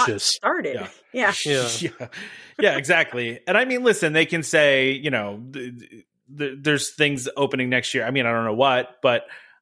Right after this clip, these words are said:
Speaker 3: um, you know, they're, they're gonna have, like you said, they're gonna have a cadence every year of building new stuff. And that's the way Ki-, Disney kinda likes to do stuff, right? Like, they tend to not open stuff all at once. Even Animal Kingdom when it opened, right? Like, I went to Animal Kingdom the first year it was open,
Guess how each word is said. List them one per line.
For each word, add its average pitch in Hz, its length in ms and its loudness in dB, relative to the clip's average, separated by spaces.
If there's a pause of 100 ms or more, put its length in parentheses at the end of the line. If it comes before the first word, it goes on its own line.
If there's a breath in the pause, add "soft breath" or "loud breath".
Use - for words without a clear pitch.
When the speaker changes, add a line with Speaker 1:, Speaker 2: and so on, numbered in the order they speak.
(100)
Speaker 3:
um, 120 540 2 (160)
you 147 120 0
know, 127 160 2
they're, 175 320 2
they're 185 120 4
gonna 196 180 0
have, 170 320 0
like 143 160 0
you 143 40 -8
said, 147 180 2
they're 117 100 -4
gonna 135 120 4
have 131 80 2
a 135 40 -4
cadence 135 400 -2
every 120 220 0
year 127 220 4
of 107 100 -4
building 117 280 -2
new 113 80 -6
stuff. 180 280 2
And 175 80 0
that's 226 140 2
the 330 60 0
way 214 100 4
Ki-, 175 220 -4
Disney 151 300 0
kinda 139 180 -2
likes 120 240 -2
to - 80 -20
do 127 140 -2
stuff, 95 340 -12
right? 123 180 4
Like, 127 240 0 (500 loud breath)
they 160 160 2
tend 185 260 -2
to 156 60 2
not 151 280 2
open 135 280 0
stuff - 320 0
all 127 240 4
at 110 80 -4
once. 156 280 2
Even 202 200 2
Animal 170 260 2
Kingdom 190 260 0
when 123 120 -2
it 113 80 0
opened, 104 280 -4
right? 135 240 2
Like, 131 140 -2
I 147 100 4
went 160 220 -2
to 127 100 -2
Animal 135 260 -2
Kingdom 143 280 -2
the 113 80 -6
first 143 240 -2
year 123 80 -6
it 110 40 -10
was 110 120 -4
open, 127 300 0